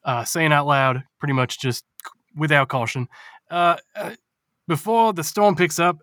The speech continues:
uh, are we doing anything to, like, keep this tent from flying away? Do we have anything weighting it down or anything like that?" Just, you know, saying it out loud in case anyone wants to make sure that the,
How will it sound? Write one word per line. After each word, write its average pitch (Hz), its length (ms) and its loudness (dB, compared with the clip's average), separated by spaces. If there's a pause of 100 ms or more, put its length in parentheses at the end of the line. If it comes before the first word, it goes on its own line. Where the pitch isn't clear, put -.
uh, 156 400 2
are 151 100 -2
we 185 100 -2
doing 214 200 2
anything 208 280 2
to, 175 100 2
like, 151 240 4
keep 170 240 -6
this 139 160 -4
tent 160 240 -2
from 135 160 -4
flying 147 300 4
away? 160 320 0 (320)
Do 139 80 -8
we 156 80 0
have 165 100 2
anything 175 260 2
weighting 151 260 2
it 151 100 -2
down 156 240 4
or 160 80 0
anything 160 220 -2
like 156 160 0
that?" 170 200 -4 (1800)
Just, 147 280 -6
you 156 100 0
know, 151 100 4
saying 165 300 2
it 165 100 4
out 170 160 4
loud 165 340 2
in 151 80 -2
case 156 260 -2
anyone 160 240 2
wants 160 160 0
to 165 60 -4
make 165 140 0
sure 165 320 0
that 147 200 -4
the, 143 100 -4